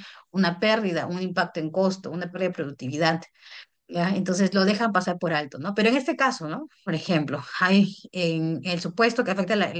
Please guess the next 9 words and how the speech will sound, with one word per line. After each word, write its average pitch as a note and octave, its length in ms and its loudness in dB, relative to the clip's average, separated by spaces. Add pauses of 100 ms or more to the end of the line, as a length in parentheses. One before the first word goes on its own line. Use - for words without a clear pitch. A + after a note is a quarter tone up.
(200)
la E3 160 -4
ruta F#3 200 -2
crítica, G#3+ 440 0 (360)
podría F#3 340 4
haber F#3+ 200 2
un G3 200 0
impacto F3+ 400 -4
en E3+ 100 -2
plazo. G3 400 0